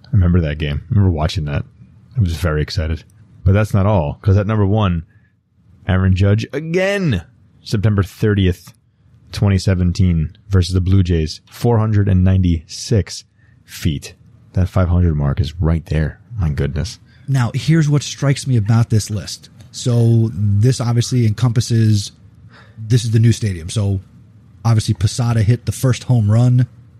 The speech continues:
Speaker 2: in the stadium. Okay. But we're going two thousand nine to basically twenty twenty. So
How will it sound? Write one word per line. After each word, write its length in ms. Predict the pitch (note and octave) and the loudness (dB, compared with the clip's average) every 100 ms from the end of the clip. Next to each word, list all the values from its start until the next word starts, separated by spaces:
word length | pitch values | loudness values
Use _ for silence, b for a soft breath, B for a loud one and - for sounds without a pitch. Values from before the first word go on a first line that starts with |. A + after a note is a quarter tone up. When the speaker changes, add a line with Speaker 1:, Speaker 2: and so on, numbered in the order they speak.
| - - _ - _ | -20 -20 _ -20 _
Speaker 2:
in 140 | B2+ A#2+ | 0 2
the 80 | |
stadium. 540 | G#2+ A2+ G#2+ G#2+ A#2+ C3 - - - | 0 0 0 2 0 -4 -10 -20 -6
Okay. 260 | G2+ G#2+ A2 - B B B B - _ _ - | -4 0 -2 -4 B B B B -20 _ _ -4
But 100 | A#2+ | 0
we're 100 | A2 | 2
going 180 | A2 G2+ | 2 2
two 140 | D3 | 2
thousand 360 | C#3 B2 A2 G#2+ | 2 2 2 2
nine 280 | A#2 B2 A2+ | 2 2 2
to 340 | G#2 G2 F2+ - - - - - - | 2 2 0 -6 -20 -20 -20 -14 -2
basically 300 | B2 A2 G#2+ | -2 2 0
twenty 260 | - B2 F#2+ | 2 0 0
twenty. 360 | B2+ A2 F#2+ - - | 0 0 0 -4 -14
So 300 | - G#2+ G2 | -4 0 0